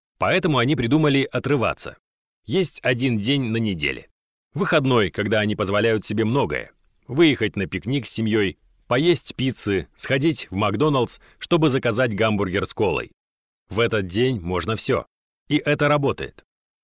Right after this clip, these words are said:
Когда постоянно держишь какие-то ограничения, всегда чувствуешь себя ущербным. Там едят вкусняшки, тут день рождения, праздник, корпоратив. В итоге происходит срыв. Но когда у тебя есть свой личный день,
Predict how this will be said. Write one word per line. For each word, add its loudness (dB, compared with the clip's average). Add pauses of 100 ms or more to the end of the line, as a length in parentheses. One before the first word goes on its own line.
(160)
Когда 0
постоянно 0
держишь 0
какие-то -2
ограничения, 0 (280)
всегда -2
чувствуешь -2
себя 0
ущербным. -4 (640)
Там 0
едят 0
вкусняшки, -4 (160)
тут 0
день 0
рождения, -2 (120)
праздник, 0
корпоратив. -2 (480)
В 0
итоге 0
происходит -2
срыв. -10 (680)
Но -2
когда 2
у 2
тебя 0
есть -2
свой 0
личный -2
день, -2